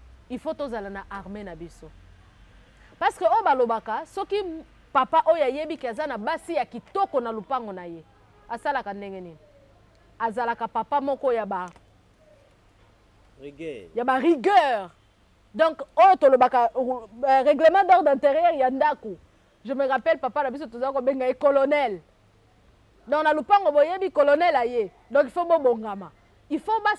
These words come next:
Speaker 1: sentir que Congo aza mboka moko organisé. Mboka moko eza na armée. Parce que toza na neuf pays voisins. Na kati na neuf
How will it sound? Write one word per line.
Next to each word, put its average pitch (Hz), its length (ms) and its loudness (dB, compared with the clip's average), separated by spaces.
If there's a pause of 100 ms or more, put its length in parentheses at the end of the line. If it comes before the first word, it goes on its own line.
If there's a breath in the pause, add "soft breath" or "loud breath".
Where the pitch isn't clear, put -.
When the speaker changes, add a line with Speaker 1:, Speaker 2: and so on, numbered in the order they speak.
Speaker 1:
sentir 349 420 -4
que 294 100 -8
Congo 262 600 2 (1000)
aza 349 540 0 (240)
mboka 269 400 -2
moko 320 580 0 (120)
organisé. 254 800 0 (800)
Mboka 302 400 0
moko 339 360 -2
eza 285 280 -2
na 269 140 -8 (100)
armée. 269 600 -2 (400 soft breath)
Parce 381 200 -8
que 339 100 -6
toza 339 380 -4
na 302 160 -6
neuf 359 440 -4 (280)
pays 254 200 -6
voisins. 196 440 -8 (480 soft breath)
Na 311 160 -4
kati 427 340 -4
na 294 160 -2
neuf 339 240 -4